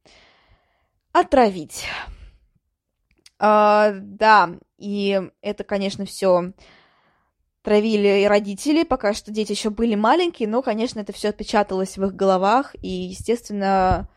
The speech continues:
а, это не могло не сказаться на их психике. А, дети, да, об этом они знали, все воспринимали очень неспокойно, ка-, так, как будто так и должно быть.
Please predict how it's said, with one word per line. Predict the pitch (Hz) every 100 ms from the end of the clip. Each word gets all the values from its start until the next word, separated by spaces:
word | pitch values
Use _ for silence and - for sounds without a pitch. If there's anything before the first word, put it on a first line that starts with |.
| - - _ _ _ _ _ -
а, | 196 185 160 - - _
это | 196 202
не |
могло | 208 202 220
не | 226
сказаться | 196 196 -
на | 196
их | 196
психике. | - - 175 - - 110 -
А, | - 185 185 190
дети, | 208 208
да, | 196 185
об | 185
этом | 180 180 175 156
они | 175 175
знали, | 202 262 302 330 349 - _ _ - _ _ _ _ _
все | -
воспринимали | 247 - 233 233 226 214 208
очень | 202 - 208
неспокойно, | 202 - 202 - 302 359 330 320 311 302 285
ка-, | 202
так, | - 208 -
как | 202 226
будто | 302 294 -
так | - 220
и |
должно | 214 202 196 196
быть. | 180 - -